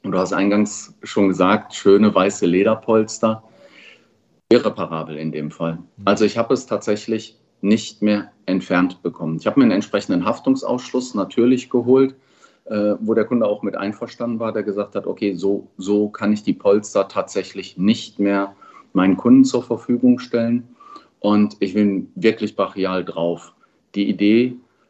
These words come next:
Speaker 1: ähm, war dann zuerst mit einem sogenannten Sauerstoffabspalter zu arbeiten. Äh, du kennst das Wasserstoffperoxid bei
Speaker 2: Mhm.
Speaker 1: den Haaren, ähm, dass man tatsächlich die Farbpigmente zerlegt.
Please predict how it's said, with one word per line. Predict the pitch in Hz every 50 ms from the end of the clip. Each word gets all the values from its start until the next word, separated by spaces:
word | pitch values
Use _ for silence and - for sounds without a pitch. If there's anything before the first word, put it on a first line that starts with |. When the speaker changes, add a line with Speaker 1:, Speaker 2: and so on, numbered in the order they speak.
| _ -
Speaker 1:
ähm, | 104 101 101 101 101 101 98 - - 104 87
war | 101 101 101 87
dann | 98 95 98 101 104 107 104 -
zuerst | - - 104 85 - - 95 95 98 101 107 107 107 - - - - - - - -
mit | 104 98 92 98
einem | 98 98 95 92 90 90 87 -
sogenannten | - 85 98 87 98 95 95 92 92 85
Sauerstoffabspalter | 90 92 101 131 135 135 - - 127 127 - - - - - - - 123 120 123 123 - 127 123
zu | - - - 104
arbeiten. | 92 110 113 110 113 113 113 113 113 - 113 117 120 117 - _ _ _ _ _ _ _ _ _ -
Äh, | 90 87 90 90 90
du | 90 90
kennst | - 95 104 95 95 -
das | 98 - -
Wasserstoffperoxid | 98 98 - 104 90 - - 98 87 - _ - 117 117 117 113 - - - - 113 110 107 - -
bei | 104 95 92
Speaker 2:
Mhm. | 92
Speaker 1:
den | 90 87 85
Haaren, | 90 95 101 104 104 110 107 110 110 110 110 - 98
ähm, | 95 95 90 92 92 87 87 90 - - _ _ _ _ _ _ _ _ _ _ _ _ _ _ _ - - _
dass | - 95 90 -
man | 101 98 92 92
tatsächlich | 98 92 92 - 95 92 92 - 101 92 92
die | - 95
Farbpigmente | - - - 92 101 - - - - _ _ - 117 113 - - 95 98 101 107 104 - 131 120 117 - _
zerlegt. | - - 113 98 95 90 92 92 104 147 - - _ _ -